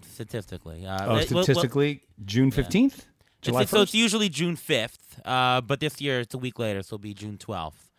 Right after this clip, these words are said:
Speaker 1: which, uh,
Speaker 2: Ah,
Speaker 1: if you're in first
Speaker 2: that's
Speaker 1: in June twelfth, then it's looking decent.
Speaker 2: This means nothing right now other than a, a, a smile to my heart for a minute.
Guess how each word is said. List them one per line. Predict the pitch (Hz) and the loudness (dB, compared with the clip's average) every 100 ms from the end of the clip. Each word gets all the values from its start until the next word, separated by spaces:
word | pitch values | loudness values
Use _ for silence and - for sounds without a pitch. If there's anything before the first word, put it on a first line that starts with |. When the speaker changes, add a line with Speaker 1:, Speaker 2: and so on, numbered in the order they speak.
| _ _ | _ _
Speaker 1:
which, | - 101 - | -16 -14 -10
uh, | 92 90 95 - | -10 -8 -10 -8
Speaker 2:
Ah, | 233 | -6
Speaker 1:
if | - | -4
you're | 160 | -2
in | |
first | - 226 254 | 2 2 2
Speaker 2:
that's | - 185 | -6 -10
Speaker 1:
in | |
June | 185 202 | -6 -6
twelfth, | - 196 185 - - _ - | -4 -2 -2 -6 -20 _ -12
then | 131 | -10
it's | 127 - | -10 -12
looking | 120 107 101 95 | -14 -12 -12 -14
decent. | 85 - - - _ - | -18 -20 -20 -20 _ -14
Speaker 2:
This | 117 120 135 | 4 6 8
means | 151 156 123 | 10 10 12
nothing | 123 135 156 151 | 12 12 8 8
right | 143 139 | 8 10
now | 131 127 | 10 10
other | 123 120 | 8 6
than | 113 113 | 6 6
a, | 110 113 110 - | 6 2 -2 -2
a, | 104 | -4
a | |
smile | - - 113 110 110 | -2 2 4 4 2
to | 104 | 2
my | 107 | 2
heart | 98 101 95 | 4 2 0
for | 98 | -2
a | 92 | -2
minute. | 87 76 | -2 -6